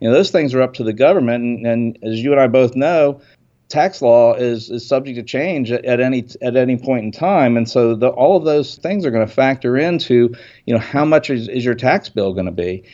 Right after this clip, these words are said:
And, you know, when you're, when you're looking forward and you think, "Okay, well, you know, there's the national debt and there's all these, all these factors that are kind of, you know, weighing on the government,"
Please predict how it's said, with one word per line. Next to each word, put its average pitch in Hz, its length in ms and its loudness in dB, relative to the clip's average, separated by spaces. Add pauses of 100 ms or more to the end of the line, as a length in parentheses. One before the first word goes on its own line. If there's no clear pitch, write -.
(320)
And, 123 520 2
you 139 100 -8
know, 127 100 0
when 131 140 0
you're, 127 140 -2
when 127 120 -4
you're 123 200 0
looking 175 320 -4
forward 156 400 2
and 117 100 0
you 120 80 -2
think, 123 180 -4
"Okay, 131 300 -2
well, 117 380 0
you 113 160 -4
know, 113 100 -4
there's 107 220 -2
the 104 80 -2
national 113 420 -2
debt 147 420 4
and 104 280 -6
there's 101 240 -4
all 139 240 2
these, 123 280 -2
all 120 360 -6
these 143 200 -2
factors 127 520 -2
that 110 120 0
are 104 140 -2
kind 123 220 -2
of, 107 200 -4
you 113 80 -6
know, 101 220 -6 (220)
weighing 123 420 2
on 113 120 2
the 107 60 -2
government," 110 540 0